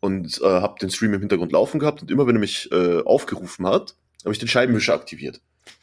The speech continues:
Äh, einfach als, äh, Resonanz auf seine Aussagen. Und das hat der halt übertriebenst gefeiert. Und als es dann ein halbes Jahr später an die Teamgründung ging, dachte ich mir, komm, wir reanimieren diesen Gag einfach,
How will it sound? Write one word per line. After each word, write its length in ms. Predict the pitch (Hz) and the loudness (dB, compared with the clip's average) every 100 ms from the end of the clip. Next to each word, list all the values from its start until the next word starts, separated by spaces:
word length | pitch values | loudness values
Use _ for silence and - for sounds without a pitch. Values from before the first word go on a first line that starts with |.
| _ _ _ _ | _ _ _ _
Äh, 200 | 87 85 | -4 -2
einfach 280 | - 98 104 | 0 0 0
als, 360 | - 95 - - | 2 2 0 0
äh, 80 | 98 | 2
Resonanz 800 | 90 90 101 101 98 95 104 - | 2 2 0 0 0 0 0 0
auf 280 | 76 98 - | 2 2 2
seine 320 | 98 92 95 | 2 4 6
Aussagen. 580 | 87 117 92 80 71 71 _ - - - _ | 4 4 2 0 -2 -10 _ -20 -20 -20 _
Und 320 | - 90 87 | 0 2 0
das 100 | - | -2
hat 140 | 135 131 | 0 0
der 140 | 117 | 0
halt 180 | 117 113 _ _ _ _ _ | -2 -4 _ _ _ _ _
übertriebenst 680 | - 113 - 175 160 147 - | -8 -4 -2 0 2 0 -4
gefeiert. 560 | 120 131 131 135 240 - _ _ _ _ _ _ | 0 2 4 2 0 -8 _ _ _ _ _ _
Und 240 | 110 107 | 2 4
als 160 | 104 107 | 2 2
es 80 | - | 2
dann 320 | 120 110 95 | 2 2 0
ein 100 | 104 | 0
halbes 240 | 110 113 | 0 0
Jahr 100 | 120 | 0
später 300 | 110 117 120 | 0 2 2
an 80 | 110 | 2
die 80 | 110 | 0
Teamgründung 580 | - 160 170 110 98 95 | -4 -2 0 -2 -2 -2
ging, 220 | 104 117 | 0 2
dachte 220 | 110 - | 2 0
ich 80 | - | 0
mir, 240 | 113 110 | 4 4
komm, 340 | - 117 120 95 | 4 0 0 -4
wir 140 | 95 | 0
reanimieren 420 | 98 98 98 127 | 2 2 2 0
diesen 240 | 117 95 95 | 0 -4 0
Gag 240 | 92 87 | 0 2
einfach, 480 | 82 85 104 87 | 0 2 2 0